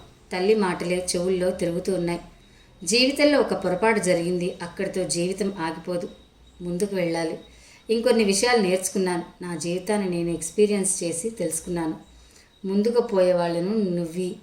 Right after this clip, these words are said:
తప్పు చేశావు అని పదే పదే గుర్తు చేసి ఎత్తి పొడిచే సమ్మటి దెబ్బలు కొడతారెందుకు? వారి ఆత్మవిశ్వాసాన్ని తగ్గించి వెనక్కి లాగాలని ఎందుకు చూస్తారు?" రాధిక తల్లి మాటలకు బాధపడుతూ కూర్చుంది.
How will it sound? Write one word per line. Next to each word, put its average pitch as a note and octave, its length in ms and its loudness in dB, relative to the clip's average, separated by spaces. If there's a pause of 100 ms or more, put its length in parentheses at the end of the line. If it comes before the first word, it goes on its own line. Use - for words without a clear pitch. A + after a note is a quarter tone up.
(640)
తప్పు C4+ 300 0
చేశావు A#3+ 520 4
అని G3+ 180 2
పదే G3 300 2
పదే A#3 260 4
గుర్తు F3+ 400 -4
చేసి F#3+ 260 2
ఎత్తి E3+ 260 -4
పొడిచే F#3 340 -2
సమ్మటి F#3 420 -2
దెబ్బలు F3 400 -2 (120)
కొడతారెందుకు? F3 760 -4 (600)
వారి F3+ 280 0
ఆత్మవిశ్వాసాన్ని G#3 920 0
తగ్గించి F3 640 -6 (380)
వెనక్కి B3+ 420 0
లాగాలని F#3 640 2
ఎందుకు G3+ 340 -2
చూస్తారు?" F3 380 -4 (640)
రాధిక G3 440 2 (140)
తల్లి F#3 240 2
మాటలకు F#3+ 400 -2
బాధపడుతూ E3+ 580 -6
కూర్చుంది. E3+ 540 -8